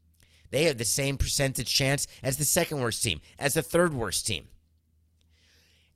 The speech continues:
Every single year, half the teams are gonna have to finish below five hundred, half the teams are gonna have to finish above five hundred. Every year, teams are going to lose.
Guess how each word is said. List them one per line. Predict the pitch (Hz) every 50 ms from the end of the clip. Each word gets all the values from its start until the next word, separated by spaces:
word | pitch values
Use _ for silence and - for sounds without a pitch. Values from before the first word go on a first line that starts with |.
| _ -
Every | 151 170 170 151 151 165 175 165
single | - - - - 160 156 156 143 151 151 143 127 - _
year, | - 110 127 147 156 147 117 101 104 110 101 - _ _
half | - 139 143 151 - -
the | -
teams | 104 - - 160 160 160 151 -
are | 120
gonna | 107 131 131 127
have | 117 123 123 -
to | -
finish | - - - 143 139 131 - - - - - - -
below | - 117 123 143
five | 151 - - 113 110 104 -
hundred, | 92 107 113 131 135 - - _ -
half | 127 139 143 -
the | 135
teams | 113 - 143 143 131
are | 131
gonna | 139
have | 139 139
to | - -
finish | 113 - 151 143 -
above | 160 127 147 170 165
five | - - 135 110 90 82
hundred. | 95 92 67 55 - - - _ _ _ _ _ _ _ _ _ _ _ _ _ _ _ _ _ _ _ _ _ _ _ _ _ _ _ _ _ _ _ _ _ _ _ _ _ _ _ _ _
Every | 143 156 160 143 143 156 156
year, | 139 127 123 143 165 165 147 127 120 113 - - - - -
teams | - 160 151 151 147 127
are | 139 131
going | 120 131 131 135 139 135
to | - - 143
lose. | 123 127 147 151 139 101 85 -